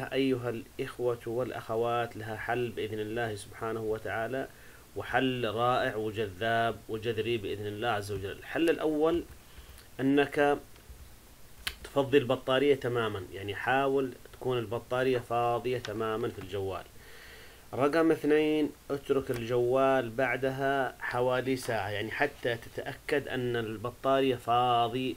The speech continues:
مئة في المئة. رقم ثلاثة، استخدم شاحن الجوال الأصلي حتى تضمن النتيجة الممتازة والمرجوة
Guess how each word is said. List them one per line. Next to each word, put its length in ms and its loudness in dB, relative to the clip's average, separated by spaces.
مئة 420 -2
في 180 -8
المئة. 360 -6
رقم 400 4
ثلاثة، 600 4
استخدم 600 0
شاحن 440 2
الجوال 600 0
الأصلي 480 -6
حتى 420 -2
تضمن 400 0
النتيجة 680 0
الممتازة 840 0
والمرجوة 760 -2